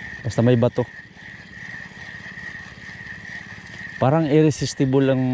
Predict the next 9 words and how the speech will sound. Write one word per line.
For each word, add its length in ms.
lure 240
na 160
ito. 160
Tatlo 320
kasi, 400
da-, 160
marami 320
silang 160
pagpipilian. 960